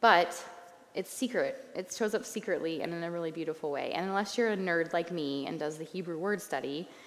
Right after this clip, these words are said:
you may never find the word hope. Um, but before the spies depart, Rahab says, "Let it be as you say." And she ties the scarlet cord in her window. And this word, cord,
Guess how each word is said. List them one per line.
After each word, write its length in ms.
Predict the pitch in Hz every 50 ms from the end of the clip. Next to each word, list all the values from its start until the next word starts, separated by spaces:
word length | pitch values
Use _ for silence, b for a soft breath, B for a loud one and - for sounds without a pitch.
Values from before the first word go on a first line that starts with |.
| B B B B B B -
you 100 | 190 196
may 180 | 202 202 208
never 380 | - - 175 170 165 170 160 170
find 460 | - - 220 208 156 139 143 147 160
the 120 | - 175 156
word 200 | 151 139 139 165
hope. 340 | 214 220 165 - - - - - - - - - -
Um, 320 | - 196 190 175 175 185 185
but 140 | 208 202
before 320 | 196 208 208 - 233 226 247
the 120 | 262 277
spies 360 | 262 - - 208 208 208 208
depart, 340 | 196 208 - 175 151 139 -
Rahab 320 | 165 165 170 180 165 160 165
says, 460 | - - 151 147 143 143 143 - -
"Let 160 | 165 180 202
it 100 | 214 208
be 160 | 208 202 196
as 160 | 190 190 175
you 80 | 165 170
say." 440 | 170 - - - - - - 214 - - - - - - - _ _ _ _ _ _ _ _ _ _ _ _ _ _ - _ B B B B B B B B B B B
And 120 | - 190 175
she 140 | - 208 196
ties 400 | - - 180 180 180 190 185 -
the 60 | 190
scarlet 420 | - - - 175 175 175 175 - -
cord 200 | 180 160 160 185
in 60 | 185
her 100 | 175 165
window. 420 | 160 - - - - - - - - 165 180 - - - - _
And 160 | 180 185 190
this 240 | 196 214 208 - -
word, 480 | 208 202 208 202 190 185 180 180 202 208 - - B B B B B B B B B B B B B B _
cord, 540 | - - 277 277 233 175 160 160 156 165 170